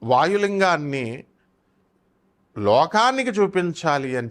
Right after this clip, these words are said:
చెప్పేసి ఆయన మొత్తం తన యొక్క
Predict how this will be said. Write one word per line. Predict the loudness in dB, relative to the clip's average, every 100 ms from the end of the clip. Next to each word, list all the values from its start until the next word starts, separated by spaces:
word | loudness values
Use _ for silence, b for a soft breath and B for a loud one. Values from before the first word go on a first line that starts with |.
| -12
చెప్పేసి | -10 -10 -10 -12 -16 -16 -18 _ _ _ _ _ _ -6
ఆయన | -4 -4 -6 -8 -12 _ _ _ _ _ _ _ -8
మొత్తం | -6 -6 -6 -8 -8 _ _ _ _ _ _ _ _ _ _ -6
తన | -4
యొక్క | -4 -8 -8 -4 -2 -4